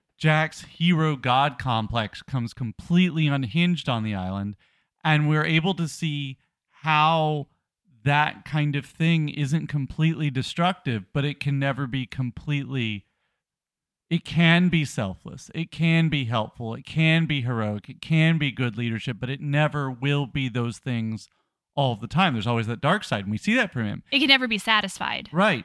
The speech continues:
Speaker 1: and consider Sawyer. Once he's taken away from society and all the things that it believes and all the pressures it puts on him, he turns into a good guy.
Speaker 2: That's true.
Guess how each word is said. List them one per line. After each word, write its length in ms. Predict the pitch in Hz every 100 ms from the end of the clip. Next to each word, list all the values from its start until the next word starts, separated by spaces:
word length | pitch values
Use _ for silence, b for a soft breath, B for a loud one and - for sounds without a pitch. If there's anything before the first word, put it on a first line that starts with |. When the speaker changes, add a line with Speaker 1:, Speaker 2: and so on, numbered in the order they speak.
| _
Speaker 1:
and 200 | 135 127 123
consider 460 | 147 131 135 123
Sawyer. 560 | - 202 247 165 - - _ _ _ _ _ _ _ _ _ _ _
Once 340 | 123 147 190 -
he's 220 | 185 165
taken 480 | - 151 180 185 165
away 640 | 139 120 143 156 151 139
from 1000 | 131 - 131 127 123 113 110 110 104 - _ _ _ _ _ _ _ _ _ _ _ -
society 800 | 147 - 147 156 139 104 107 131 _ _ -
and 140 | 127
all 200 | 131 143
the 120 | 135
things 320 | 120 147 135 139
that 100 | 139
it 160 | -
believes 360 | 135 127 123 110
and 80 | 120
all 120 | 120
the 60 |
pressures 400 | 113 139 135 123
it 120 | 127 -
puts 260 | 190 -
on 160 | 139 107
him, 240 | 110 117 _ _ -
he 140 | 233
turns 360 | - 285 277 262
into 340 | 233 262 240
a 60 | 196
good 280 | 170 170
guy. 520 | 180 233 277 269 107 -
Speaker 2:
That's 260 | 240 - -
true. 420 | 349 392 320